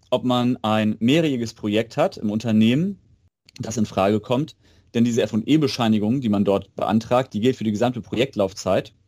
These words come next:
Das heißt, wenn das Projekt im Projektverlauf keine wesentlichen Änderungen erfährt, muss diese Bescheinigung auch nur einmal beantragt werden. Und dann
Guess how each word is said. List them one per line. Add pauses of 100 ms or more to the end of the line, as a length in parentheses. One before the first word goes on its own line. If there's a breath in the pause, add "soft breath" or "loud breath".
(280)
Das
heißt,
wenn
das
Projekt
im (400)
Projektverlauf
keine
wesentlichen
Änderungen
erfährt, (360)
muss
diese
Bescheinigung
auch
nur
einmal
beantragt
werden. (760 soft breath)
Und
dann